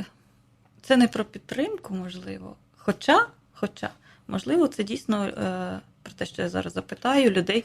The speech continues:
все ж таки надає віри в майбутнє. Про що мрієте, якщо можна таке говорити? Я не,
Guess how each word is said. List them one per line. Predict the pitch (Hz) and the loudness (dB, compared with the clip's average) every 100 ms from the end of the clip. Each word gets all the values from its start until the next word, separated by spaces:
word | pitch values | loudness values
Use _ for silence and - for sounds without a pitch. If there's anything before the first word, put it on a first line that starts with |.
| - - - _ _ | -4 -20 -20 _ _
все | 190 | -6
ж | - | -4
таки | - 185 | -6 -4
надає | 180 180 175 190 220 247 262 - | -4 0 0 0 -4 -6 -12 -12
віри | 175 180 196 - _ - | -6 -6 -6 -8 _ -12
в | |
майбутнє. | 196 190 180 _ _ _ _ | -10 -10 -14 _ _ _ _
Про | - | -12
що | - 320 | -4 2
мрієте, | 285 190 202 - - - | 2 2 -8 -14 -20 -12
якщо | 170 - | -6 2
можна | 190 180 - - - _ | 4 4 -2 -6 -8 _
таке | - - 175 | -14 -10 -8
говорити? | 175 175 - - | -4 -4 -2 2
Я | 185 | 6
не, | 196 202 | 6 4